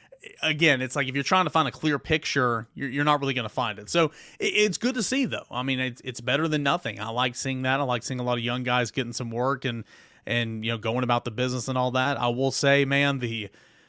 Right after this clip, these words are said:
uh, the crowd was incredible. So you had the north end zone that was pretty much blocked off because they're doing construction in the concourse in there. So a little more than half of the stadium was available for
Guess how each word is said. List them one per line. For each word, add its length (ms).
uh, 120
the 120
crowd 480
was 140
incredible. 640
So 100
you 200
had 180
the 80
north 360
end 200
zone 240
that 100
was 140
pretty 180
much 240
blocked 320
off 220
because 180
they're 100
doing 200
construction 520
in 60
the 80
concourse 580
in 120
there. 240
So 400
a 40
little 200
more 180
than 120
half 420
of 80
the 80
stadium 500
was 140
available 500
for 640